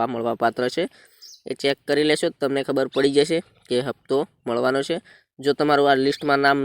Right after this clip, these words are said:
ના હોય તો તમારે, અ, જે આધાર કાર્ડની ઈ કે વાય સી કરાવી લેવાનું છે. તમે તમારે તમામ વિગતો જે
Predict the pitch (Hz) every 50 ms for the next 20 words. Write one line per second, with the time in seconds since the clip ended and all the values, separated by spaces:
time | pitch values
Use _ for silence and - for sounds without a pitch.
0 | 135 143 160 196 170 131 - - _ _ _ _ _ _ _ _ - 139 143 151
1 | 147 143 143 151 165 180 - _ _ _ - _ _ _ - - 127 123 123 123
2 | 123 139 139 139 143 156 - _ _ _ _ _ _ _ _ _ _ _ 120 120
3 | 123 127 143 131 123 - 135 127 135 139 143 147 - - - 147 143 139 - 151
4 | 143 139 143 147 - 151 160 175 180 - _ - - 123 127 127 135 135 135 143
5 | 139 139 147 156 - - 165 180 - _ - - - - - 131 127 131 131 117
6 | - 143 131 127 127 127 135 135 143 - - - - - - _ _ - 131 135
7 | 147 156 151 143 139 131 139 135 - 143 139 143 156 156 127 120 131